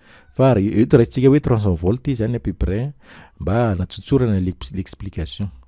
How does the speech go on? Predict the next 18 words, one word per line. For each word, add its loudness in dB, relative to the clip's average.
Ohatra 4
zany 0
tsika -2
mahazo 2
trois -2
cents -2
volts -4
à -4
la 2
sortie, -2
c'est -4
continu 0
fa 0
mbola 2
be 4
dia -4
be 2
ondulation. -2